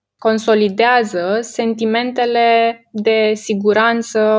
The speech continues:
atât psihologică, cât și de încredere în sine a copilului. Deci, practic, lucrul acesta cu sine al părintelui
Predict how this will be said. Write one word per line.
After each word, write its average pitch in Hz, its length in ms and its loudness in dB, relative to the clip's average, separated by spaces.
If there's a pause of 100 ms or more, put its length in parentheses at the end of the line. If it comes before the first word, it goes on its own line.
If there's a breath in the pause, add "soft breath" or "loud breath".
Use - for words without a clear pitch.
atât 208 340 -2
psihologică, 214 1120 0
cât 196 140 -8
și 202 540 -2 (520)
de 202 160 -2
încredere 208 640 2
în 202 100 2
sine 202 720 -2 (220)
a 202 180 -2
copilului. 180 680 -4 (1400)
Deci, 208 240 0
practic, 233 380 0
lucrul 247 380 2
acesta 214 840 2 (440)
cu 220 160 -2
sine 208 560 -2
al 208 260 0
părintelui 247 920 -2